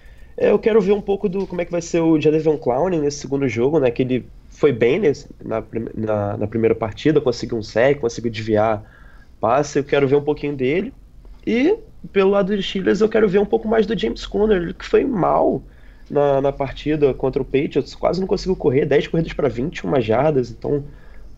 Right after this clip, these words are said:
é, quatro passes pra quarenta e quatro, mas mesmo assim muito pouco, ele que tá assumindo agora definitivamente, né, sem nenhuma dúvida, o lugar do Le'Veon Bell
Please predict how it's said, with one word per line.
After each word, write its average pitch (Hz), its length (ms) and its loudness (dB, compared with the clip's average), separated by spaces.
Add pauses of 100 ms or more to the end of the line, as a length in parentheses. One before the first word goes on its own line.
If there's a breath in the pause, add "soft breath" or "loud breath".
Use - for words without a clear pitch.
(120)
é, 117 160 4
quatro 165 220 0
passes - 200 -4
pra 160 100 -2
quarenta 147 260 -2
e - 40 -8
quatro, 185 320 -2
mas 139 200 -2
mesmo 165 260 0
assim 156 200 2
muito 160 240 -4
pouco, 147 440 0
ele 139 280 0 (340 loud breath)
que 139 220 2
tá 127 440 2
assumindo 131 480 0
agora 127 240 4
definitivamente, 151 880 -2
né, 117 120 0
sem 135 200 -4
nenhuma 135 260 0
dúvida, 127 280 2
o 131 40 4
lugar 131 220 2
do 139 60 2
Le'Veon 139 280 4
Bell - 340 0